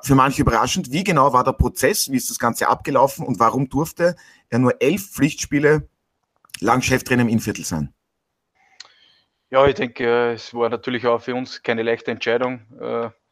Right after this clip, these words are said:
Speaker 2: ein Trainerwechsel ist immer un-, was unange-, Unangenehmes für, für einen Verein und für alle Beteiligten. Und so war es, glaube ich, auch in diesem Fall, weil ich glaube, äh, wir sind, äh, mit anderen Erwartungen, glaube ich, im Jänner mit Robert, äh,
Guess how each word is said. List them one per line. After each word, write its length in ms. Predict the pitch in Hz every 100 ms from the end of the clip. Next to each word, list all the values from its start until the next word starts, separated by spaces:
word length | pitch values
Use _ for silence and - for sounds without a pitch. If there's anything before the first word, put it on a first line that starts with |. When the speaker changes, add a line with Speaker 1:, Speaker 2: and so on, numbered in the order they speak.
| _ _ _ _ _ _ _ _ _ -
Speaker 2:
ein 80 | 117
Trainerwechsel 680 | 127 135 127 131 - 135
ist 120 | 123 131
immer 380 | 139 135 123 123
un-, 240 | 151 147
was 180 | 123 -
unange-, 440 | 147 143 135 135 -
Unangenehmes 760 | - 160 131 139 139 135 139 139
für, 240 | - 127 123
für 160 | 131
einen 80 | 127
Verein 420 | 117 117 127 131 120
und 100 | 117
für 140 | 120
alle 100 | 113
Beteiligten. 640 | 123 113 117 123 - 123 - _ _ _ _ _
Und 140 | 117
so 180 | - 113
war 120 | 117
es, 120 | 117
glaube 180 | - 117
ich, 40 | 117
auch 60 |
in 60 | 117
diesem 220 | 120 123
Fall, 220 | 120 117
weil 140 | 117 113
ich 60 |
glaube, 200 | 117 110 _ _ _ _ _ _ _ _
äh, 220 | 120 120
wir 80 | 120
sind, 360 | 123 123 127 117 -
äh, 300 | 117 123 123
mit 200 | 120 120
anderen 300 | 120 131 127
Erwartungen, 480 | 120 113 - 131 123
glaube 200 | 120 120
ich, 40 |
im 80 | 120
Jänner 380 | 117 123 123 120
mit 160 | 120 117
Robert, 420 | 117 123 117 -
äh, 400 | - 127 123 123